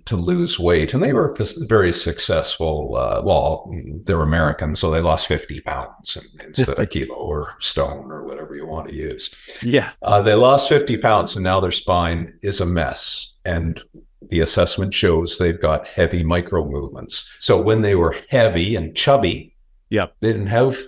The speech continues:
Speaker 1: uh, spine instability. Uh, they had a grumpy back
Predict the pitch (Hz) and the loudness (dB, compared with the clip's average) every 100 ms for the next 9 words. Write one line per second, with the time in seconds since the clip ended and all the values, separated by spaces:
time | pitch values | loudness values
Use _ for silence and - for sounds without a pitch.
0 | - - 92 82 78 78 80 - 95 87 | -18 -2 2 4 4 2 -2 -4 -2 -2
1 | 80 - - 104 101 87 85 101 - - | -2 -4 -6 0 2 2 -2 -4 -10 -20
2 | - - 92 82 87 87 98 82 95 85 | -12 0 2 4 2 2 2 0 -2 -2
3 | 82 71 - - 82 | -4 -4 -4 -2 -4